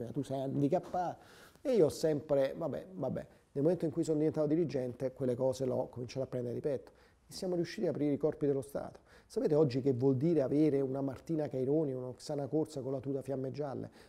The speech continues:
piuttosto che un Alessio Sarri, una Bebbo Io con la tuta delle Fiamme Oro? E sapete che vuol dire aver rotto un'altra barriera che era inimmaginabile fino a pochi anni fa? C'è voluta soltanto la mia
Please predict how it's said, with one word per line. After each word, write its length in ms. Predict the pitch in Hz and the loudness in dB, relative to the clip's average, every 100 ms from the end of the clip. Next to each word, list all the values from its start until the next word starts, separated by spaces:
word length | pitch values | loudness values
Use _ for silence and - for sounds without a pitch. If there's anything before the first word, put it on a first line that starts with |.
| _ | _
piuttosto 540 | 156 151 175 - - | -2 2 2 2 2
che 120 | 143 147 | 2 2
un 140 | 139 | 2
Alessio 400 | 147 151 - 151 | 0 -2 -2 -4
Sarri, 300 | 151 156 139 | 0 -2 -2
una 140 | 127 | -4
Bebbo 360 | 131 135 135 135 | -2 0 2 2
Io 240 | 135 151 | 2 2
con 80 | 131 | 0
la 80 | 131 | -2
tuta 240 | 139 135 | -2 0
delle 100 | 127 | 0
Fiamme 300 | 120 127 123 | 0 -2 -2
Oro? 220 | 131 117 - - - _ | -2 -4 -8 -20 -20 _
E 80 | 202 | -6
sapete 420 | - 214 262 180 | -2 -2 2 2
che 80 | 143 | 4
vuol 220 | 135 156 | 4 4
dire 180 | 190 190 | 4 2
aver 240 | 143 160 | 2 0
rotto 440 | 139 175 214 - 175 | 2 2 2 0 -2
un'altra 540 | 185 196 147 135 127 | -2 -4 -4 -2 -2
barriera 520 | 120 131 143 190 160 | 0 -2 2 4 4
che 100 | 160 | 4
era 120 | 160 | 2
inimmaginabile 1000 | 160 185 190 180 165 139 180 190 131 131 | 2 2 2 0 -4 -2 -2 -2 -2 -4
fino 160 | 123 135 | -4 -6
a 40 | |
pochi 260 | 123 127 127 | -4 -4 -2
anni 180 | 127 127 | -4 -4
fa? 140 | 135 | -4
C'è 180 | - 147 | -2 -2
voluta 280 | 151 175 165 | 0 2 2
soltanto 440 | 160 - 185 170 | 0 -4 -6 -4
la 120 | 151 147 | -2 -2
mia 220 | 170 | -2